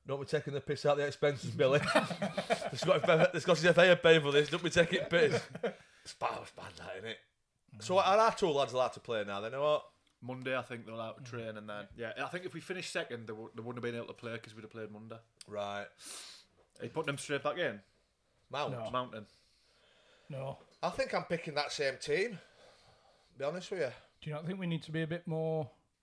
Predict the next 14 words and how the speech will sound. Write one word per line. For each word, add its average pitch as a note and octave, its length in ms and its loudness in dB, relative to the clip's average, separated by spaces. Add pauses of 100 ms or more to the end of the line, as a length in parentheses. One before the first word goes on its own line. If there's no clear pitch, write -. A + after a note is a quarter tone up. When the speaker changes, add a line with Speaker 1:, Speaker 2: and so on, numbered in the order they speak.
(840)
Speaker 3:
reserved? D3 640 -6 (160)
Speaker 1:
Fuck, - 260 -2
we've E4+ 260 2
got D#4+ 200 6
two F4 120 2
Speaker 3:
Pragmatic? E4 260 -2
Speaker 1:
sitting C#4 180 -6
midfielders. C#4 540 2
How D#4 180 8
more D#4 160 2
reserved B3+ 360 4
do A3+ 60 -4
we G#3+ 80 6
want? G#3+ 340 6